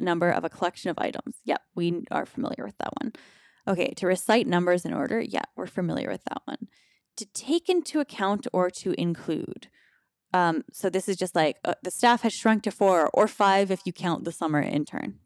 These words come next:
Don't think it's that. All right, next definition. To regard or be regarded as possessing a specified quality or fulfilling a specified role. Uh, okay, that's a confusing way of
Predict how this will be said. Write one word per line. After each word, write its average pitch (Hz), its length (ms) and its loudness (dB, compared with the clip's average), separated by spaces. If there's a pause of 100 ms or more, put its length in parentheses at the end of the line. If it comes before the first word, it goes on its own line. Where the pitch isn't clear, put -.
(120)
Don't 208 200 -6
think - 160 -8
it's - 140 -14
that. - 280 -16 (640)
All 175 100 0
right, - 100 -2 (640)
next - 280 0
definition. - 500 -4 (240)
To - 120 0
regard 208 720 4
or 247 160 4
be 202 240 -2
regarded 180 560 4
as 180 200 2
possessing 196 640 2
a - 120 2
specified 269 880 2
quality 156 580 2
or - 180 0
fulfilling 208 680 4 (480)
a 190 60 2
specified 170 640 0
role. 160 500 -2 (880)
Uh, 180 240 4 (120)
okay, - 220 -4 (140)
that's - 240 0
a - 80 0
confusing 180 500 0
way 151 200 4
of 151 260 -4